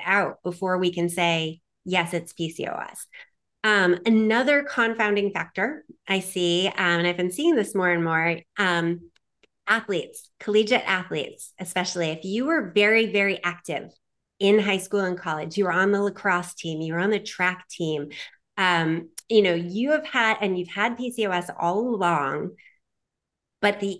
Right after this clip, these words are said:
extreme nature of your training was keeping it under control.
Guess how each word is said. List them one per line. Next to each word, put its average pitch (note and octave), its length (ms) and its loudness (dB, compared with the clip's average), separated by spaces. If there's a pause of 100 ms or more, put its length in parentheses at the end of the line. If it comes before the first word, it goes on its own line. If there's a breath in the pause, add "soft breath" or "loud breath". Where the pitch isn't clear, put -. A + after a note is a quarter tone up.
extreme A#3+ 880 0
nature G#3 380 2
of F3 240 -6
your E3 160 -4
training D#3+ 720 -2 (100)
was F3 220 -4
keeping E3 340 -6
it - 140 -6
under D#3 260 -6
control. - 600 -12